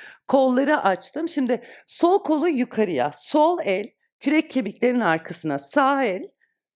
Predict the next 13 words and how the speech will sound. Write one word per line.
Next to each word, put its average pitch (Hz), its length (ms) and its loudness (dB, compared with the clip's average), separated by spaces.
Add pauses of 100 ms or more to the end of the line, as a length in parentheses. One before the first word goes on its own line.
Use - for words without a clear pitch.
(120)
buluştu. 208 480 -2 (1080)
Ama 269 220 2
dediğim 294 320 4
gibi 208 380 0 (360)
eller 247 440 2
birbirini 233 360 -2
tutmayabilir. 214 1000 -8 (600)
Şimdi 233 200 4
ağırlığını 320 560 4
sol 302 320 2
ayağına 170 560 0
doğru 156 360 -2
ver. 269 400 -4